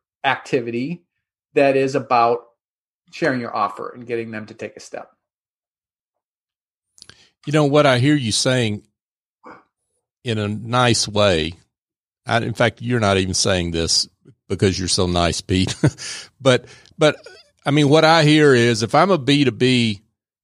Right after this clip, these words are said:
Speaker 2: company and somebody's coming at me with, you, you know, you need a new website or you need,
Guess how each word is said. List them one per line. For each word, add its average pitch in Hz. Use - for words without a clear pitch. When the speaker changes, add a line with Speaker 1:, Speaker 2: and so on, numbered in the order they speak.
Speaker 2:
company 95
and 117
somebody's 151
coming 127
at 120
me 107
with, 101
you, 107
you 117
know, 107
you 104
need 117
a 107
new 104
website 92
or 90
you 90
need, 95